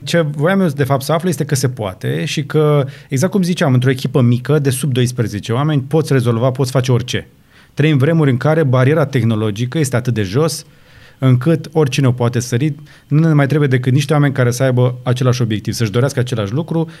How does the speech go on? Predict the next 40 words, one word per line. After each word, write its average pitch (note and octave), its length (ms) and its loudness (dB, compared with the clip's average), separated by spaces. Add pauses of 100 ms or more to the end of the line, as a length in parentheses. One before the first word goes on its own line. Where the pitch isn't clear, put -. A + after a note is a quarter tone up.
și - 120 -10
le D3+ 80 2
putem C#3+ 260 0
rezolva. A#2 420 0 (720)
Și D3 400 0 (280)
cu D3+ 120 -2
asta F#3 180 0
aș G3 60 2
vrea D#3+ 120 2
să F3+ 100 0
ajungem C#3 320 2
un A2 120 2
pic D3 300 -2
la C#3+ 680 0 (360)
cel D#3+ 140 0
mai D3 120 4
nou C3+ 120 4
proiect A#2+ 260 0
al G#2+ 100 -2
tău, G2+ 340 -6 (340)
care, B2+ 640 2 (160)
îți B2 120 -4
spun E3+ 120 0
sincer, D#3 280 2
pe C#3+ 60 2
mine D3 120 4
mă C#3 80 4
fascinează A#2+ 880 -2 (200)
și - 180 -6
înainte E3 240 4
să D3 380 4
descoper B2 500 0
ce - 140 0
faci A#2+ 320 -2
tu, D#3+ 440 0 (380)
eram E3+ 320 2
deja D3+ 360 2
oricum D3 420 2
și - 240 0
eu C3+ 180 2